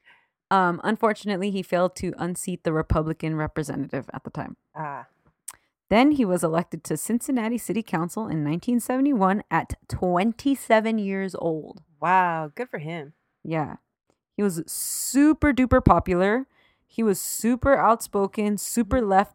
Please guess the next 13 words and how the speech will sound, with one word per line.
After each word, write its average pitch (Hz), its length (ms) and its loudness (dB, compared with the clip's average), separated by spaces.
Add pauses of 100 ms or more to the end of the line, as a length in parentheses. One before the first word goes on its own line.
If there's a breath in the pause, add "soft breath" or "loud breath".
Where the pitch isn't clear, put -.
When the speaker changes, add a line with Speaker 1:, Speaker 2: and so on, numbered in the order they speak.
Speaker 1:
leftist, 196 240 2
unapologetic. 202 1200 6
He 214 80 0
kinda 196 280 6
reminded 185 420 6
me 185 160 2
of 165 240 0
Anthony 170 340 0
Weiner. 160 380 0 (760)
Speaker 2:
Was 214 220 -4
he 226 80 -8
hot? 180 340 -6 (920)
Speaker 1:
No, 254 760 4